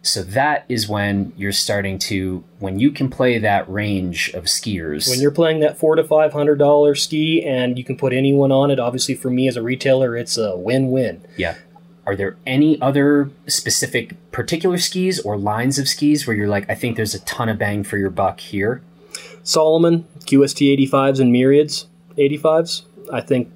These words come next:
Speaker 2: those, you know, play well. Uh, those are a little bit stiffer in the tail.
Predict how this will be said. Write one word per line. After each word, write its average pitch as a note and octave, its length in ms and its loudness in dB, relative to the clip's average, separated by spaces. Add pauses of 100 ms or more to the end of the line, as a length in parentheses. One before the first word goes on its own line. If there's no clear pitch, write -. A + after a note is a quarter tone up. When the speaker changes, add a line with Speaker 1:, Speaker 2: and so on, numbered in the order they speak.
(140)
Speaker 2:
those, A#2+ 460 0 (420)
you B2 80 0
know, A#2+ 100 0
play C3+ 300 2
well. B2 400 2 (580)
Uh, A#2 480 0 (420)
those C3 320 2
are C#3 80 6
a B2+ 60 6
little C3 240 2
bit C3 160 0
stiffer C3+ 500 0
in B2+ 120 4
the A#2 80 -2
tail. C3 520 2